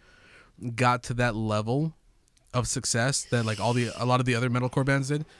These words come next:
is because their music just didn't translate. There was something about it, and they tried to do the heavy stuff, they tried to do the more mainstream stuff,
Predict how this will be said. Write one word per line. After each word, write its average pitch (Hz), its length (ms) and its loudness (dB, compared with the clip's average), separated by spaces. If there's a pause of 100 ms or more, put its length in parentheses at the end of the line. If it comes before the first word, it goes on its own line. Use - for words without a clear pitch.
(260)
is 127 200 0
because 127 380 2
their 131 120 4
music 131 320 2
just 123 220 -4
didn't 113 240 -2
translate. 104 640 -6
There 117 100 -4
was 123 140 -2
something 160 500 0
about 113 520 2
it, 101 120 -6 (460)
and 131 120 2
they 156 120 6
tried 175 560 4
to - 100 -4
do 151 100 4
the 139 120 2
heavy 139 260 2
stuff, 185 280 0
they 123 100 2
tried 135 260 2
to 139 60 0
do 135 100 2
the 131 80 0
more 127 140 0
mainstream 123 420 -4
stuff, 165 300 -2